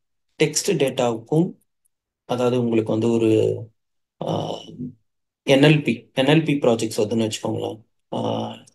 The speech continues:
என் எல் பினா, for example, நம்ம,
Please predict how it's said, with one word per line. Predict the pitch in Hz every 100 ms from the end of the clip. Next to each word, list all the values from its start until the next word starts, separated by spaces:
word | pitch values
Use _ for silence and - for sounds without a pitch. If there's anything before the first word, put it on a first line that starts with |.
| _ _ _ _ _ _
என் | 139 139
எல் | 139 135
பினா, | 123 131
for | 143 127
example, | 110 113 110 110 113 113 107 107
நம்ம, | 107 104 104 -